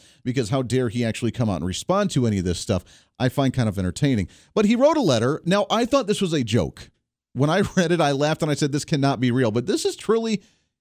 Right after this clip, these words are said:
him. So well done. Here's what he says in the letter, according to BuzzFeed. "I write to you today." This is writing to, by the way, the, uh,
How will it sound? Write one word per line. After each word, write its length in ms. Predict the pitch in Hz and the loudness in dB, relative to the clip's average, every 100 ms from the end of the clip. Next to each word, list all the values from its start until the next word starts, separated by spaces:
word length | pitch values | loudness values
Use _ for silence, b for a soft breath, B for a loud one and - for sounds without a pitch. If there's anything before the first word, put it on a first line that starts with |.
| - | 0
him. 380 | 175 95 64 - _ _ _ _ - | 0 0 -6 -16 _ _ _ _ -2
So 140 | 185 | 0
well 260 | 175 196 190 | 2 2 2
done. 340 | 185 127 110 | 0 0 -2
Here's 380 | - 185 240 226 | -6 -6 -4 0
what 160 | 202 185 | 0 0
he 160 | 170 | -2
says 340 | 165 165 151 120 | -2 0 0 0
in 240 | - 131 | -2 0
the 80 | 123 | 2
letter, 260 | 135 139 104 | 2 2 0
according 280 | 135 127 | 0 0
to 60 | 107 | 2
BuzzFeed. 400 | 120 113 104 85 b b b - | 0 0 -2 -4 b b b 0
"I 140 | 185 | 2
write 300 | 180 254 165 | 4 2 0
to 120 | - | -2
you 140 | 196 180 | -2 0
today." 260 | 175 139 | 0 0
This 240 | 143 170 196 | 0 0 0
is 100 | 175 | 0
writing 220 | 180 156 | 0 0
to, 180 | 165 143 | -2 0
by 140 | 139 | 0
the 60 | 131 | 0
way, 140 | 127 | -2
the, 300 | 113 113 110 | -2 0 0
uh, 140 | 101 | 0